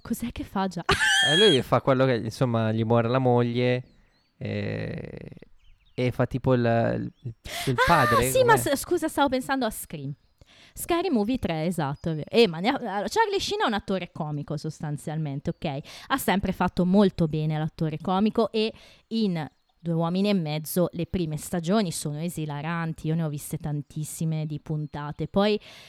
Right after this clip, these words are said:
Speaker 1: è un telefilm che ha avuto una deriva effettivamente negativa, poi a un certo punto sappiamo che ha avuto vicissitudini personali sue,
Speaker 2: Ah,
Speaker 1: tutti
Speaker 2: diciamo che
Speaker 1: sanno,
Speaker 2: Charlie Sheen
Speaker 1: eh,
Speaker 2: è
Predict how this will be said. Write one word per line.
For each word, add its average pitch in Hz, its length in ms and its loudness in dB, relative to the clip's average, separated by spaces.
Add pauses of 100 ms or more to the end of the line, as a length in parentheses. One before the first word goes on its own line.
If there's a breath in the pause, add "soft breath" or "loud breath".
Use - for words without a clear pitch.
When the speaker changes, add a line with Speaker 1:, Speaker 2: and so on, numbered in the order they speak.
(400 loud breath)
Speaker 1:
è 220 120 -2
un 240 140 6
telefilm 226 480 2
che 233 80 -2
ha 202 40 4
avuto 170 260 -2
una 175 180 0
deriva 175 880 -2 (540)
effettivamente 170 840 -4
negativa, 160 720 -4
poi 151 240 -4
a 131 40 -6
un 147 60 -8
certo 170 300 -6
punto 160 300 -4
sappiamo 165 420 -6
che - 180 -6 (540 soft breath)
ha 160 80 -6
avuto 190 300 4
vicissitudini 165 880 -4
personali 147 840 -6
sue, 143 420 -6
Speaker 2:
Ah, 160 80 -2
Speaker 1:
tutti 170 160 0
Speaker 2:
diciamo 226 260 2
che - 120 4
Speaker 1:
sanno, 175 100 2
Speaker 2:
Charlie 175 300 6
Sheen 175 420 4
Speaker 1:
eh, 175 220 4
Speaker 2:
è 127 440 6